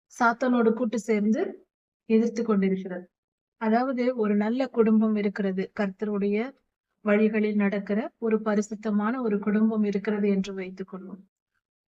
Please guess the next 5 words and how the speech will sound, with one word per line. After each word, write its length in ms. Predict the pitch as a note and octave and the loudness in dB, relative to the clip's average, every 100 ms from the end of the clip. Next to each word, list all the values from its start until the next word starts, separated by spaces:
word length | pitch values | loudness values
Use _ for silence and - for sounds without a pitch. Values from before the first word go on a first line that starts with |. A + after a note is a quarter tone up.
| _ _ _ _ | _ _ _ _
அந்த 540 | _ D4 D4+ D4+ D4 C#4 | _ 6 6 6 2 2
குடும்பத்தில் 600 | D4 D#4 D#4+ E4 D#4+ D4 | 2 0 2 2 0 -2
பிறந்த 420 | - A#3 A#3 B3 | -2 0 0 0
ஒரு 220 | A#3+ A3 | 0 0
மகன் 680 | G#3 G3+ F#3 G3 G#3+ A3 - | 2 2 0 0 -2 -4 -16